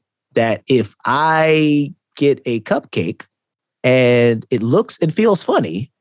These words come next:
that I should be, "Oh, no, it's just regular." No, something's off. Something's weird. I'm gonna keep my eye on this motherfucker.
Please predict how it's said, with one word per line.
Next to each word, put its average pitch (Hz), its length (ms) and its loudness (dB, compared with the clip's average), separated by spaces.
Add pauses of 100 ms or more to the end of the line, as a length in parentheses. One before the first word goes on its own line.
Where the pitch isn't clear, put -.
(340)
that 131 140 0
I 143 40 0
should 156 160 -4
be, 349 120 2
"Oh, 427 260 2
no, 381 260 -2
it's 370 80 -6
just 320 200 -6
regular." 370 340 -2
No, 240 720 0
something's 294 340 -2
off. 240 420 2 (440)
Something's 147 340 -2
weird. 233 480 2 (880)
I'm 190 240 0
gonna 208 220 -2 (100)
keep 208 220 -2
my 196 260 -2
eye - 20 -4
on 160 140 0
this 113 140 -4
motherfucker. - 340 -8